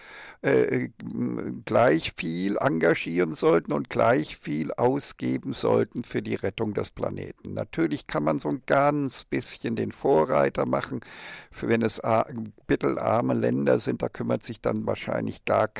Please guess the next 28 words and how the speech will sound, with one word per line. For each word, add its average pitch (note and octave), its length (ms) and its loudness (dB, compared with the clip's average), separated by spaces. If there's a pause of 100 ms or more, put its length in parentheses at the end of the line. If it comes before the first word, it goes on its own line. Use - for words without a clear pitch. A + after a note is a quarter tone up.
(220)
gar A#2 320 4
niemand B2 480 0
für A2 120 -6
die G2+ 140 -10
Zukunft C3+ 720 -6
der B2 160 0
Er-, B2 300 0
um B2 260 -2
die - 140 -4
Zukunft D3+ 560 -4
der - 120 -2
Erde. B2 340 2 (580)
So - 160 -8
ein G2+ 120 -4
bisschen C3+ 480 2
ist A2+ 180 -2
es - 140 -4
sicherlich A2 420 -2
sinnvoll, C#3+ 560 0
dass A2+ 260 -2
wir - 160 0
uns - 220 -6
dafür - 320 -4
Gedanken D3+ 480 -2
machen. A2 220 -4
Aber A2+ 120 -2
diese B2+ 300 -4
Tendenz, D3 1040 0